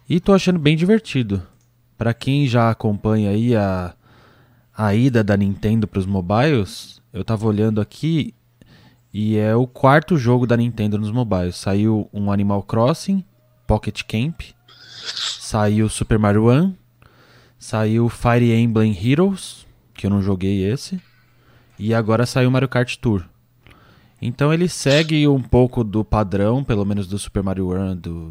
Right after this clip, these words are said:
do Animal Crossing, que é um jogo gratuito, que você vai jogar, ele é bem feito, ele é bonito, mas em algum momento da vida útil desse jogo, você vai ter que colocar dinheiro ali.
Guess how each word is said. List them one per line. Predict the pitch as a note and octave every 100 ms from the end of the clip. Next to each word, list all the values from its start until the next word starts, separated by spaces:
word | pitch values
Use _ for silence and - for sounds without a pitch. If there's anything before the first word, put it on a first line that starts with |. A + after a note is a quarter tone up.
| D#2
do | D#2+
Animal | E2+ F2+ F2+
Crossing, | - G#2+ B2+ - E3+ - - - - - _
que | - D#3
é | C3
um | A#2
jogo | G#2 G#2+ G#2+
gratuito, | A2+ B2+ - F#3 F3+ - A3
que | G3+ B2+
você | A2+ -
vai | G2 F#2+
jogar, | A2+ B2+ C#3 D#3+ E3+
ele | A#2
é | G#2
bem | G#2 G#2
feito, | - A2 A2+ B2+
ele | G2
é | F2+
bonito, | F2+ G#2 A2 B2 G3 F#3+ - - - _
mas | B2 B2+ B2 C#3+ F3+ - - - - _ _ _
em | A2 A2+
algum | A2 G#2
momento | A2+ A2+ G#2 G#2+ A2 -
da | G2+ G2+ G2+
vida | G2 F#2+ G2
útil | G2+ G2+ -
desse | G2+ B2+
jogo, | A#2+ A#2 C3+ D3+
você | D#3+ D#3+
vai | D#3+
ter | E3
que | -
colocar | D#3+ D#3+ D3+
dinheiro | D3 D3+ C#3+ C3+
ali. | C#3 F#2 E2+